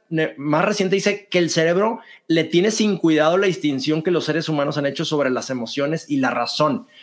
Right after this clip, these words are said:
Sí, pareciera ser que en el neocórtex es donde vive un poquito más de la razón, pero, pero es, es mucho más complejo de lo que parece. Y entonces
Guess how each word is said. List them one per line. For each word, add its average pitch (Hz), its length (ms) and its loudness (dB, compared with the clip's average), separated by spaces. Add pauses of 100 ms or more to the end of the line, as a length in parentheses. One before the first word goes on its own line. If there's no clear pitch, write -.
Sí, 233 320 4
pareciera 175 480 2
ser 185 340 0 (160)
que 156 80 0
en 151 60 2
el 147 100 0
neocórtex 143 680 0
es 165 120 0
donde 175 220 2
vive 156 140 2
un 170 180 -2
poquito 190 340 -2
más 175 180 2
de 180 80 2
la 165 100 2
razón, 131 400 -2 (340)
pero, 165 600 0
pero 160 220 2
es, 165 260 -2
es 170 200 2
mucho 202 320 2
más 156 200 2
complejo 165 380 0
de 170 60 0
lo 160 120 0
que 139 100 -4
parece. 131 440 -2
Y 147 100 -2
entonces 143 460 -2